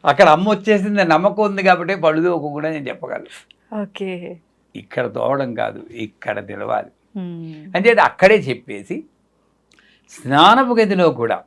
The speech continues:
Speaker 2: మ్మ్.
Speaker 1: అమ్మవారి శ్లోకాలు చెప్పుకుంటూ,
Speaker 2: ఆ.
Speaker 1: "ఓం నమో భగవతే వాసుదేవాయ." ఏ పతివ్రతకైనా భర్త పేరు చెప్తే ఇంకా పులకించిపోతుంది.
Speaker 2: మ్మ్.
Speaker 1: లక్ష్మీదేవి వాసుదేవుడి పేరు చెప్తే ఇంకా పులకించిపోతుంది.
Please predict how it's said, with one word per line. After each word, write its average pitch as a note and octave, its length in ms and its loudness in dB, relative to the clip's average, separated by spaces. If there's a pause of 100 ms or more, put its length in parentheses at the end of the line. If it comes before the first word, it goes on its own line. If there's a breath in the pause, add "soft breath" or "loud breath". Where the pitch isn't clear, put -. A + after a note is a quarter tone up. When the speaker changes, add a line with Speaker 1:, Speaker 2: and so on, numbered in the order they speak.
Speaker 2:
మ్మ్. F#3 320 -8 (800)
Speaker 1:
అమ్మవారి A#2+ 340 -4
శ్లోకాలు F#2+ 440 -10
చెప్పుకుంటూ, - 560 -20 (300)
Speaker 2:
ఆ. F3+ 200 -12 (400)
Speaker 1:
"ఓం G2 200 -14
నమో F#2+ 320 -12
భగవతే F#2+ 500 -10
వాసుదేవాయ." F2+ 680 -10 (420 soft breath)
ఏ G2+ 120 -8
పతివ్రతకైనా A#2+ 840 -6
భర్త G#2+ 380 -8
పేరు B2+ 140 -6
చెప్తే A#2 300 -10
ఇంకా A2 180 -8
పులకించిపోతుంది. G#2 1040 -12
Speaker 2:
మ్మ్. F3+ 200 -10
Speaker 1:
లక్ష్మీదేవి B2+ 520 -8
వాసుదేవుడి B2+ 560 0
పేరు A2+ 300 -4
చెప్తే A#2 260 -8
ఇంకా B2 220 -4
పులకించిపోతుంది. G2 760 -12